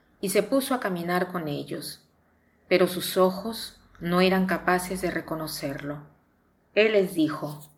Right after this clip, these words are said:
"¿Qué conversación es esa que traéis mientras vais de camino?". Ellos se detuvieron con aire entristecido,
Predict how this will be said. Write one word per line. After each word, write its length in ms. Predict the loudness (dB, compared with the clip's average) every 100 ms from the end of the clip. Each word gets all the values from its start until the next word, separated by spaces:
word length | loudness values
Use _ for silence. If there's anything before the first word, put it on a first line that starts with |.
| _ -20 -10
"¿Qué 100 | 0
conversación 800 | 4 4 2 2 0 2 2 2
es 180 | 0
esa 380 | 2 2 0 -2
que 100 | -2
traéis 800 | -2 2 4 6 4 0 -6 -10 -16 -20 -2
mientras 380 | 2 4 2 4
vais 320 | 4 4 2
de 120 | -2
camino?". 680 | -2 -2 0 0 0 -4 -12 _ _ 4
Ellos 680 | 6 8 6 2 -2 -6 _ _
se 220 | -4 4
detuvieron 800 | 4 4 2 2 4 2 -2 -6
con 180 | 0 2
aire 320 | 4 4 4
entristecido, 1120 | 2 2 0 0 -4 -4 -2 -2 -2 -4 -10